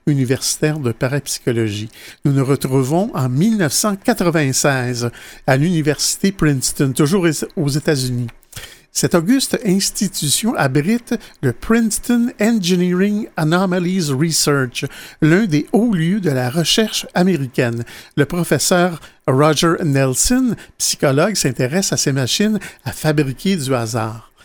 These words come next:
Pour un psychologue, c'est à faire preuve d'une nette ouverture d'esprit. Un jour, il s'interroge sur la possibilité pour cet appareil d'être influencé non par une seule personne, mais par un groupe. Avec son fils Greg,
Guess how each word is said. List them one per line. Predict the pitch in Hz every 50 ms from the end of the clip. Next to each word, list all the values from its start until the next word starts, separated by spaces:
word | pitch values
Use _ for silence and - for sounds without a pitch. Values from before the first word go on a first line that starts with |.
| - _ _ _ _
Pour | - 165 135
un | 139 131
psychologue, | - - - - 180 165 190 226 240 196 180 - - - -
c'est | - - 139 -
à | 123
faire | - 160 143 -
preuve | - - 170 185 202 208 190 151
d'une | 160 185 147 139 135
nette | 127 139 165 175 180 175 - - - - _ -
ouverture | 196 185 165 170 135 - - - - 196 196 202 -
d'esprit. | - 127 117 147 147 - - - - - - - 151 135 - _ _ _ _ _ _ _ - - - - - - -
Un | 147 135 131
jour, | 127 - - 320 285 262 -
il | - 180 120
s'interroge | - - 214 190 - - 160 143 151 170 208 226 220 - - -
sur | - - - 143
la | 120 117 101
possibilité | - 233 233 - - - 143 139 127 123 120 - 214
pour | 196 - 151 -
cet | - 139 123 -
appareil | 151 135 127 123 117 147 156 190 185 156 - - - - _ _ -
d'être | 147 131 127 - - - -
influencé | - 190 196 190 - - 160 147 147 135 135 127 - - - 220
non | 214 156 156 208 226
par | - 180 135
une | 139 131 123
seule | - - - 247 262 240
personne, | - 196 151 135 - - 214 208 233 233 - - - - - -
mais | 151
par | - - 151 131
un | 139 135 135
groupe. | 120 123 135 135 135 139 - - - 156 - - - - - - - _
Avec | - 131 120 135 131
son | - - 143 123
fils | - - - 180 - - - 311
Greg, | 202 135 127 143 139 147 165 220 247 185 175